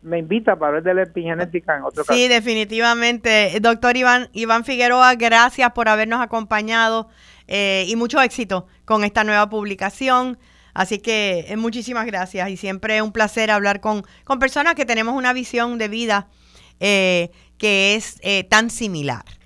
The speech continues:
Speaker 2: Bueno, y hablando de, de condiciones, hablando de echar pa'lante, sabemos que una de las, de las razones que nos ayudan a transformar, ¿verdad?, el sufrimiento o el dolor en algo positivo es el servicio.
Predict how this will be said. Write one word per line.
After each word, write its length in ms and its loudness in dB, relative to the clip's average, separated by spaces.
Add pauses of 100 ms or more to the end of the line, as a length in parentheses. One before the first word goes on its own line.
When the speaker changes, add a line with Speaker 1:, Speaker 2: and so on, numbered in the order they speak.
(340)
Speaker 2:
Bueno, 320 2
y 100 2
hablando 540 4
de, 560 2
de 220 -2
condiciones, 760 0
hablando 500 4
de 80 2
echar 280 0
pa'lante, 460 0
sabemos 380 2
que 220 2
una 240 0
de 120 2
las, 320 0 (420)
de 100 2
las 140 4
razones 520 0
que 160 -4
nos 160 -2
ayudan 680 -2
a 300 0
transformar, 920 -2
¿verdad?, 560 -2
el 200 -4
sufrimiento 680 -8
o 80 0
el 100 -4
dolor 500 -4 (580)
en 160 -4
algo 240 0
positivo 480 -2
es 60 2
el 60 -2
servicio. 760 -8